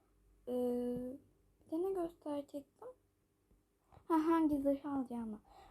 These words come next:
Önce hangi zırhı alacağımı göstermek istiyorum arkadaşlar. Bakın arkadaşlar, ben bu zırhı istiyorum ama alamıyorum, bakın.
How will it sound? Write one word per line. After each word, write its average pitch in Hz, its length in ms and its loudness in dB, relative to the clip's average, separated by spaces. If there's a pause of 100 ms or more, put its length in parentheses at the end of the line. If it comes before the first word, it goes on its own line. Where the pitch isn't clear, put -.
Önce 453 200 4 (120)
hangi 480 260 4
zırhı 392 260 2
alacağımı 311 440 2
göstermek 370 480 -2
istiyorum 381 340 -4
arkadaşlar. 381 560 -8 (2000)
Bakın 311 180 0
arkadaşlar, 269 600 -2
ben 453 260 6
bu 440 140 10
zırhı 339 280 6
istiyorum 269 880 0
ama 330 400 2
alamıyorum, 240 560 0
bakın. 240 340 -6